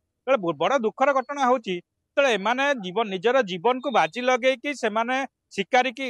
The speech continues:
ଶିକାରୀକୁ ଧରିବାକୁ ଯାଉଛନ୍ତି, ଆଉ ତାଙ୍କ ପାଖରେ କିଛି ରହୁନାହିଁ, କେବଳ ବା-, ଲାଠି ଛଡ଼ା।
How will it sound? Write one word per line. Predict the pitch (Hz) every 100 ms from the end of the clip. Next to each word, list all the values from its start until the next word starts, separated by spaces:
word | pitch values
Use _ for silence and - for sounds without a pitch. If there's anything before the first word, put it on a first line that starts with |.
| 214
ଶିକାରୀକୁ | 214 - 240 262
ଧରିବାକୁ | 202 190 240 254
ଯାଉଛନ୍ତି, | 233 214 214 196 170 240 - _ -
ଆଉ | 190
ତାଙ୍କ | 196 190 269 254
ପାଖରେ | 254 277 285
କିଛି | - 190 277
ରହୁନାହିଁ, | 254 214 214 127 - _ -
କେବଳ | 202 226 277
ବା-, | 220 170
ଲାଠି | 175 180 269
ଛଡ଼ା। | 240 214